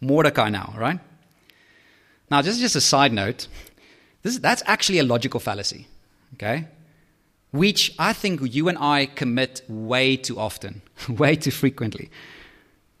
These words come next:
So this is the fallacy. Because one person in a group acts a certain way, you conclude that everybody in that group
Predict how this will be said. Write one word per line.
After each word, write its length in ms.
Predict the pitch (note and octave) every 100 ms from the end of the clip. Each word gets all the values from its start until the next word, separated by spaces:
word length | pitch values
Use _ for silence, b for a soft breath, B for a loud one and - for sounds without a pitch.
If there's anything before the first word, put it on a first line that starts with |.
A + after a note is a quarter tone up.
| _ _ _ -
So 240 | D#3 C#3
this 200 | B2+ F#3+
is 80 | G#3
the 60 |
fallacy. 480 | F3 E3 D#3 D3 - - - - b b b
Because 260 | - A3 F3+
one 320 | D3+ G3 D4+
person 480 | - G#3+ G3+ F#3+ - -
in 140 | D#3+
a 60 | D#3+
group 460 | A#2+ C3 D#3+ D#3+ -
acts 280 | D3+ D#3 -
a 40 |
certain 360 | - C#3+ C#3 B2
way, 340 | A2+ C3 B3 B3 - _ _ _ _ _
you 140 | D3
conclude 680 | - G3+ - C#4 B3 A3 - -
that 140 | G#3 -
everybody 580 | B3+ D4 D4+ A3 A#3+ G#3+
in 100 | F#3+
that 200 | D#3+ A#2+
group 360 | C3+ C3+ -